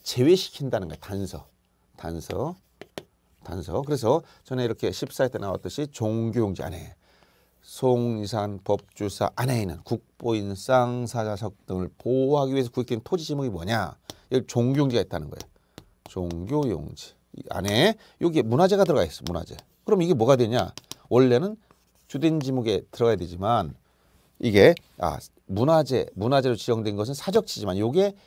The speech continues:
이런 종교 용지라든가 공원이라든가 학교 용지라든가 요 안에 이게 들어갔으면은 이것은 뭐가 된다?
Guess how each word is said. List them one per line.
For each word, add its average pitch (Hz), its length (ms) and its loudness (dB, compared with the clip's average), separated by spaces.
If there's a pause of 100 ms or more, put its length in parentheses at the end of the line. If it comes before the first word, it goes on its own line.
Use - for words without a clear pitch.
(120)
이런 131 240 -2
종교 143 720 2
용지라든가 101 880 0 (300)
공원이라든가 113 1300 0 (260)
학교 - 500 -6
용지라든가 110 560 2
요 151 160 2
안에 165 520 2
이게 151 200 2
들어갔으면은 120 680 -2 (240)
이것은 110 420 -2
뭐가 104 160 -4
된다? 101 240 -4